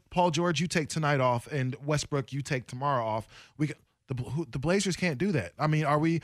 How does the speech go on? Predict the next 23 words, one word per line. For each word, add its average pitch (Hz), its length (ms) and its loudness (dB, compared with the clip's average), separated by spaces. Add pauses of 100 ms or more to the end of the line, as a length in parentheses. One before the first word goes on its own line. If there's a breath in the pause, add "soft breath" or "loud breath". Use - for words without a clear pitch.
(140 loud breath)
I 160 100 0
know 185 100 4
C 214 140 -2
J's 185 140 0
had 170 140 4
some 143 120 0
amazing 143 400 2
games 139 240 0
this 120 120 -2
year 131 140 0
where 117 80 0
he 131 80 0
scored 127 360 0
thirty 127 240 2
plus, 123 380 0
you 135 60 0
know, 120 140 2
a 101 80 -6
few 131 180 -4
times, 123 500 0
triple-double, 120 540 -4
all 117 140 0
that. 107 120 -8